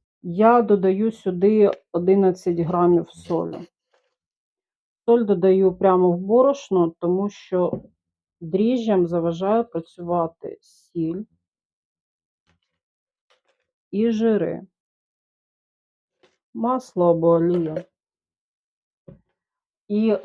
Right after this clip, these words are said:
коли занадто солодке середовище, занадто багато цукру, вони заважають працювати дріжджам. Тому я їх,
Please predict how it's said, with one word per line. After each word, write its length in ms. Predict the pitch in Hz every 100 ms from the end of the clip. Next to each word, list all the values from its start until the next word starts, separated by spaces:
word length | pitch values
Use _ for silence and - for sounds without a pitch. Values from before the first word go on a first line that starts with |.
| -
коли 400 | 202 226 233 -
занадто 720 | 180 190 196 190 180 180 - - - - _ _ _
солодке 480 | 190 175 170 - 160
середовище, 840 | - 160 156 147 127 - - _ _ _
занадто 340 | 165 156 147 160
багато 380 | 147 151 -
цукру, 260 | 143 _ _ _ _ _ _ _ _ _ _ _ _ _ _ _
вони 220 | 180 233
заважають 480 | 226 185 175 196 190
працювати 520 | 175 170 175 175 180
дріжджам. 460 | 156 147 135 151 156
Тому 280 | 180 208 240
я 240 | 196 180
їх, 140 | 165